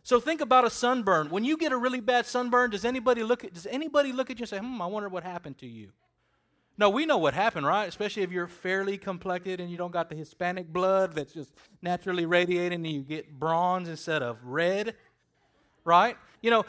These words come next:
but we realize when we are exposed to the S U N, we have a sunburn that radiates exposure to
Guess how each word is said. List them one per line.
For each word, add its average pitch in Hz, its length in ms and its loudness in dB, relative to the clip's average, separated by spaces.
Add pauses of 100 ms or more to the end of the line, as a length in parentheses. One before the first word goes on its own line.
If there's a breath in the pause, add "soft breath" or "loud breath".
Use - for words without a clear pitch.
but 233 100 10
we 262 120 4
realize 262 360 8
when 220 200 -2
we 277 160 4
are 311 120 6
exposed 262 840 4
to 254 260 -6
the 180 440 -2
S 233 380 -4
U 220 300 -6 (100)
N, 220 380 -4
we 190 120 -4
have 185 240 -4
a 175 120 -2
sunburn 190 720 0
that 170 140 -6
radiates 190 680 -2
exposure 190 600 -4
to 196 480 -8